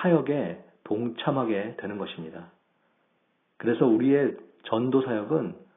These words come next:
너무나 귀한 성령의 사역에 동참하심이다 라고 생각하면 되겠습니다. 자,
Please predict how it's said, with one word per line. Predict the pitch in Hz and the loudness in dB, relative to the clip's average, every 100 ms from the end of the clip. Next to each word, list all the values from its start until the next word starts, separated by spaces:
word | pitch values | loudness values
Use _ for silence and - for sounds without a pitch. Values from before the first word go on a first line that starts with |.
| _ _ _ _ - | _ _ _ _ 4
너무나 | 120 135 143 131 - | 4 6 2 -2 -2
귀한 | 104 107 104 123 156 - _ _ _ - | -2 0 -2 -4 -8 -14 _ _ _ -2
성령의 | 156 156 147 127 131 101 - - _ _ _ | 2 2 2 0 0 -2 -6 -16 _ _ _
사역에 | - 156 131 127 123 | 0 2 2 0 -2
동참하심이다 | 107 117 - 117 120 - 101 92 85 78 - _ _ _ _ _ - | -2 -2 -2 -6 -6 -10 -8 -4 -4 -6 -14 _ _ _ _ _ -6
라고 | 95 95 95 123 - | -2 0 -2 -4 -6
생각하면 | 131 127 107 | -6 -6 -8
되겠습니다. | 85 85 - 80 78 - _ _ _ _ _ _ _ _ _ _ _ _ _ _ _ _ | -8 -12 -14 -12 -12 -12 _ _ _ _ _ _ _ _ _ _ _ _ _ _ _ _
자, | - 92 85 - | -6 -4 -6 -10